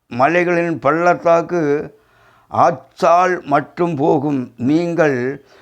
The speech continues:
யூதாவின் ராஜாவாகிய உசியாவின் நாட்களில்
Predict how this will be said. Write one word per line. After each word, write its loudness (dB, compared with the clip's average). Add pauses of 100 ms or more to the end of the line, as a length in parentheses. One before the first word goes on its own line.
யூதாவின் 2
ராஜாவாகிய 2
உசியாவின் 0
நாட்களில் -2